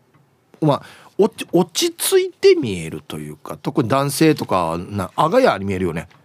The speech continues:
なんかね。うん。コーラル金具宿さん、こんにちは。私のありがたい遺伝子、それは白髪になるのが遅い。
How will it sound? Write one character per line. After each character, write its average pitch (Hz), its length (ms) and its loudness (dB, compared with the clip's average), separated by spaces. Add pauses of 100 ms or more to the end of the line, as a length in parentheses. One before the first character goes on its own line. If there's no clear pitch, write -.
(460)
な 101 120 -2
ん 85 80 -8
か - 120 -6
ね。 123 200 -2 (380)
う 85 60 -6
ん。 85 300 -6 (1400)
コ 139 260 4
ー - 20 4
ラ 135 120 4
ル 127 120 0
金 120 240 0
具 110 80 0
宿 - 180 -8
さ - 120 -4
ん、 - 60 -16 (520)
こ - 80 -4
ん 101 40 2
に 90 60 -2
ち - 80 -4
は。 90 140 0 (920)
私 139 360 0
の 160 140 4
あ 160 60 2
り 165 80 4
が 165 140 4
た 165 140 2
い 139 80 2
遺 - 20 0
伝 127 200 2
子、 107 160 -4
そ 120 140 0
れ 117 100 2
は 101 240 0 (160)
白 151 320 2
髪 151 180 0
に 147 60 2
な 135 100 2
る 131 100 0
の 120 140 2
が 95 160 0
遅 107 320 0
い。 95 100 -4